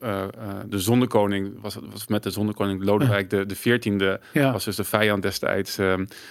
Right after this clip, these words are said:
Speaker 1: die stond met honderdtwintigduizend troepen aan de grens.
Speaker 2: Jezus.
Speaker 1: En volgens de bisdommen, eh, eh, van Münster en Keulen, die stonden dus, ah, die, die vielen Groningen binnen en, en Friesland. Dus dat zorgde,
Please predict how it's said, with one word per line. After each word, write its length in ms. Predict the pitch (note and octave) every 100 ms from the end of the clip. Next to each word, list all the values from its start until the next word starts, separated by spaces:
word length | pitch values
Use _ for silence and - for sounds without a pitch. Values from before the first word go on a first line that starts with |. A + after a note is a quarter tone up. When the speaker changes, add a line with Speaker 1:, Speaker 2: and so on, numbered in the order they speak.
| -
Speaker 1:
die 80 | G2+
stond 100 | G#2
met 60 | G2
honderdtwintigduizend 840 | G#2 G2 - C3+ C#3+ G#2+ G#2 G#2
troepen 400 | - A2 - F#2 -
aan 140 | - G2+
de 60 |
grens. 600 | F#2+ G#2 G2+ F3+ - - -
Speaker 2:
Jezus. 320 | - - -
Speaker 1:
En 100 | -
volgens 220 | - A2+ A2
de 80 |
bisdommen, 600 | F#2+ C3 - B2 G#2+ G#2+ -
eh, 360 | A2 G2+ F#2+ G2+ -
eh, 120 | G2+
van 200 | - G2+
Münster 280 | A2 A#2+ -
en 100 | G#2+
Keulen, 340 | - A#2+ B2+
die 100 | G#2
stonden 240 | G2+ G#2+ G2
dus, 160 | G2+
ah, 160 | - C#2
die, 240 | G#2+ G#2 G#2+ - - A#2+
die 160 | A#2+ G2+
vielen 200 | A#2 G2+
Groningen 420 | - A2+ B2+ B2+
binnen 260 | A#2 C3 -
en, 260 | G#2+ G2+
en 120 | G2 F#2+
Friesland. 520 | C3 A#2+ B2 C#3+ F3+ - - - - - -
Dus 120 | G#2
dat 200 | C3+ C3+
zorgde, 760 | C3+ D3 C3+ C3 A#2+ C#3 A#2+